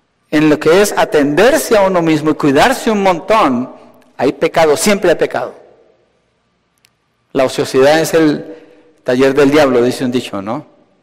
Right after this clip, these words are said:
Y creo que cabe bien. Entonces ya queda embarazada, le manda a decir a David que está embarazada. Verso seis. Vamos a ver qué hace David. Entonces David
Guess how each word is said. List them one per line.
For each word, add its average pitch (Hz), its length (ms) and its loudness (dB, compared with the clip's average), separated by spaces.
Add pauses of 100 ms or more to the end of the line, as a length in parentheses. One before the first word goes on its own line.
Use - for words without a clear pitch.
(100)
Y 110 120 -12
creo 123 260 -2
que - 380 -10
cabe 117 260 -2
bien. 101 320 -10 (2250)
Entonces 131 220 -4
ya 151 100 0
queda 160 160 2
embarazada, 143 560 0
le 131 80 0
manda 127 640 -2
a 123 140 -4
decir 117 320 -2
a 123 80 0
David 113 340 -2
que - 100 -10
está 117 200 -8
embarazada. 110 640 -8 (240)
Verso 160 180 -4
seis. - 500 -2 (1120)
Vamos 120 160 -12
a 151 60 0
ver 165 100 -2
qué 175 100 0
hace 160 200 0
David. 170 300 2 (1200)
Entonces 147 480 -4
David 147 440 0